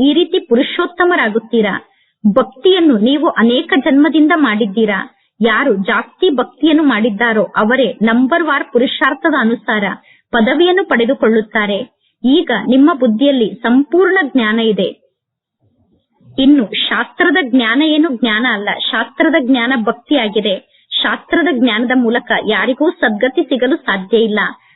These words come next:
ಸದ್ಗತಿ ಅಂದರೆ ವಾಪಸ್ ಮನೆಗೆ ಹೋಗುವುದು. ಶಾಸ್ತ್ರದ ಜ್ಞಾನದ ಮೂಲಕ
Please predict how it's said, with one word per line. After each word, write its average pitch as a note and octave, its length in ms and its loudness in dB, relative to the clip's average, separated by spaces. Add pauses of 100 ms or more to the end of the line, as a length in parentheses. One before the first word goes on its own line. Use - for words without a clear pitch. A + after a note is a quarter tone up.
(200)
ಸದ್ಗತಿ C4+ 540 0
ಅಂದರೆ A3+ 460 0
ವಾಪಸ್ A3 560 -4
ಮನೆಗೆ A#3+ 280 0
ಹೋಗುವುದು. A3 640 0 (1300)
ಶಾಸ್ತ್ರದ B3+ 540 -2
ಜ್ಞಾನದ A#3+ 480 0
ಮೂಲಕ A#3 380 0